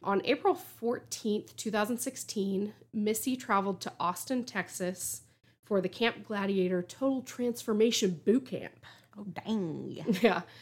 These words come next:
Speaker 1: I couldn't find specifics on their website, but from what I could find, it was just, like, a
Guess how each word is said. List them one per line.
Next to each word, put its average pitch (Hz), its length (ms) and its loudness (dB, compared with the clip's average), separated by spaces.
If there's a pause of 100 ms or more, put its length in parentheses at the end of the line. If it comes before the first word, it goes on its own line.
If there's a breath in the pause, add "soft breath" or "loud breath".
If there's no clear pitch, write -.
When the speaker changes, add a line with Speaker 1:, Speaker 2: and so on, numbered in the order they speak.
(500 loud breath)
Speaker 1:
I 202 40 6
couldn't 269 220 2
find 247 200 6
specifics 220 500 0
on 214 100 4
their 196 120 4
website, 185 580 4
but - 200 -4
from 214 120 -4
what 202 120 2
I 196 80 4
could 185 160 -6
find, 180 180 4
it 180 60 4
was - 140 -6
just, 175 200 -6
like, 165 180 -4
a 156 180 -4